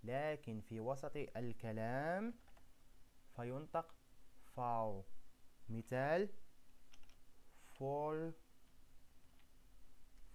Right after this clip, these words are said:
فولك، فولك هو الشعب، فولك.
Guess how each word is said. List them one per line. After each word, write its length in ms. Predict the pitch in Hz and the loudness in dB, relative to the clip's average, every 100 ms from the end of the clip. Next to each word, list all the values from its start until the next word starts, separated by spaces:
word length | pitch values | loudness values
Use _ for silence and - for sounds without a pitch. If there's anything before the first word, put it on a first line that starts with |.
| - | -4
فولك، 460 | 147 135 110 104 - - - - - - - - - - - - - - - - - - - - - - - - | 2 4 2 -4 -10 -14 -14 -14 -12 -12 -14 -16 -16 -16 -16 -16 -14 -12 -8 -4 -2 -2 -4 -8 -10 -12 -8 -4
فولك 300 | 143 156 180 - - - - 117 | 2 4 4 2 0 0 -2 2
هو 300 | 131 135 139 - - - - | 4 4 2 -8 -14 -10 -8
الشعب، 460 | 98 - 117 104 - - - - - - - - - | -6 -6 -4 -4 -6 -12 -12 -12 -12 -12 -12 -12 -4
فولك. 400 | 127 110 92 - | 0 0 -2 -10